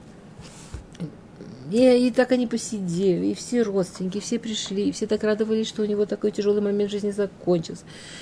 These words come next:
И так все замечательно. И он после этого подходит, говорит: «Пап, я не понимаю, объясни мне, вот я тебе написала, как мне трудно, а ты мне сухой хлеб с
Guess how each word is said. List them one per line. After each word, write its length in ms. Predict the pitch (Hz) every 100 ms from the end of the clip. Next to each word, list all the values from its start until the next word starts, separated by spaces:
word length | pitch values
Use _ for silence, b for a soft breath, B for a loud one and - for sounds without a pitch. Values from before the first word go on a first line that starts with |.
| B -
И 80 | 226
так 280 | 247 240
все 240 | - - 240
замечательно. 1000 | 226 233 226 - - 180 175 156 160 -
И 120 | 165 190
он 200 | 208 185
после 320 | 185 - 185
этого 160 | 175
подходит, 300 | 165 175 190
говорит: 180 | 185 170
«Пап, 180 | 165 160
я 140 | 175
не 100 | 180
понимаю, 320 | 180 170 165 165
объясни 280 | 180 208
мне, 80 | 185
вот 160 | 175 185 - - B B B -
я 80 | 254
тебе 240 | 214 214
написала, 400 | 208 202 - 185
как 260 | 175 220 -
мне 140 | 196
трудно, 460 | 190 214 202 160 -
а 60 | 180
ты 200 | 254 247
мне 200 | 214 190
сухой 400 | - 208 240 220
хлеб 320 | - 233 262 - - - - - - - - - - - - -
с 320 | - - -